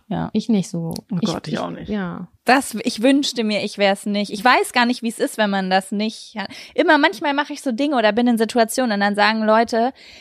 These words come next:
Speaker 1: "Mein Gott, ich wär schon zehnmal ausgerastet." Aber die Vorstellung, auszurasten, ist für mich unangenehmer, als durchzuhalten.
Speaker 2: Spannend. Ich kann das gar nicht unterdrücken dann in den Momenten.
Speaker 1: Gut für dich, das ist gesund.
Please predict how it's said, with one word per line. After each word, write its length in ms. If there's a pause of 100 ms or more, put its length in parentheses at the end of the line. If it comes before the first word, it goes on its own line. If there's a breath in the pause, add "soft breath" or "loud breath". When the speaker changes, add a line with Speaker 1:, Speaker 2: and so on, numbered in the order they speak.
(240 loud breath)
Speaker 1:
"Mein 140 (140)
Gott, 240
ich 160
wär 80
schon 260
zehnmal 540
ausgerastet." 800 (240 loud breath)
Aber 180
die 100
Vorstellung, 640
auszurasten, 720
ist 120
für 120
mich 280
unangenehmer, 1120
als 260
durchzuhalten. 1000 (180)
Speaker 2:
Spannend. 760
Ich 180
kann 220
das 200
gar 140
nicht 140
unterdrücken 600
dann 220
in 140
den 120
Momenten. 800
Speaker 1:
Gut 220
für 180
dich, 200
das 140
ist 180
gesund. 600